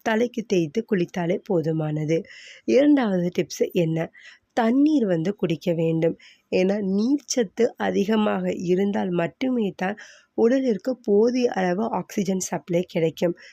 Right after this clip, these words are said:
இந்த ஆக்சிஜன் சப்ளை இருந்தால் மட்டுமே தான் நமக்குள் வளருகின்ற ஒரு உயிருக்கு தேவையான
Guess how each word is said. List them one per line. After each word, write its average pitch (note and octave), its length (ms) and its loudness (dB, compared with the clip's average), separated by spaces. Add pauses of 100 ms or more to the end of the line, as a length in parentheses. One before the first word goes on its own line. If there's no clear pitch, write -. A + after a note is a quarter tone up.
(120)
இந்த A3+ 220 0
ஆக்சிஜன் B3 600 -2
சப்ளை G#3 440 -2
இருந்தால் G3 420 0
மட்டுமே G3+ 640 0
தான் G3 240 -2 (420)
நமக்குள் B3 760 2 (160)
வளருகின்ற G3+ 920 0
ஒரு F#3+ 240 2
உயிருக்கு A#3 760 -2 (120)
தேவையான A#3+ 800 0